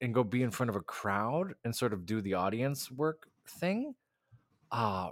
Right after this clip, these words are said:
really struggles. <laughs> This isn't the first time we've kinda seen this. And it, I don't know if it's sort of, "Hey, I'll go out there and wing it," or, "Hey,"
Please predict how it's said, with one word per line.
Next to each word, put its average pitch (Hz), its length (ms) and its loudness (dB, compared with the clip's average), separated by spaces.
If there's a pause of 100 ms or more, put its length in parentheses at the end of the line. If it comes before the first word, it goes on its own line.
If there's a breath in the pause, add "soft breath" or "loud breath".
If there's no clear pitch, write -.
really 131 580 6
struggles. 107 680 2 (300)
<laughs> - 360 6
This 202 260 8
isn't 190 180 6
the 151 80 10
first - 180 -2
time 139 140 4
we've 117 120 2
kinda 107 200 2
seen 110 280 -2
this. 82 260 -4 (720)
And 123 180 4
it, 117 120 2 (180)
I 120 80 2
don't 135 120 6
know 131 180 8
if 123 120 2
it's 113 120 0
sort 123 160 6
of, 104 80 2
"Hey, 113 120 4
I'll 117 100 6
go 107 160 6
out 107 140 4
there 104 100 0
and 92 160 -2
wing 147 180 6
it," 143 240 2
or, 95 260 0
"Hey," 113 500 4